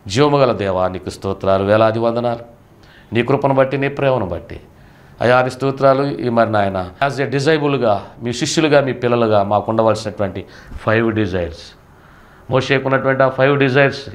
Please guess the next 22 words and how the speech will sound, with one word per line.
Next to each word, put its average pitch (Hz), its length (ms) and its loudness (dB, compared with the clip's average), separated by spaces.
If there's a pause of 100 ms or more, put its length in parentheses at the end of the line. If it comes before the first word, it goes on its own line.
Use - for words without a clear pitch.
ఎంచితనాల 135 440 0
మేము 143 260 0
కూడా 143 300 2 (240)
ఆ 123 100 4
ఫైవ్ 156 320 2
డిజైర్స్ 151 540 0
out 139 260 2
of 143 340 0 (140)
five, 113 260 0 (420)
నెంబర్ 110 220 2
వన్ 123 220 2
మేము 113 180 0
నేర్చుకున్నాము 104 560 -2
నాయన. 90 240 -4
అది 101 460 -2 (360)
నీ 104 120 -2
మార్గం 110 460 0
మాకు 101 220 -2 (100)
చూపించుము, 87 560 -8 (1400)
తేటపరచుము, 120 640 -2
తెలియపరచుము 131 680 -4
నాయన. 82 200 -12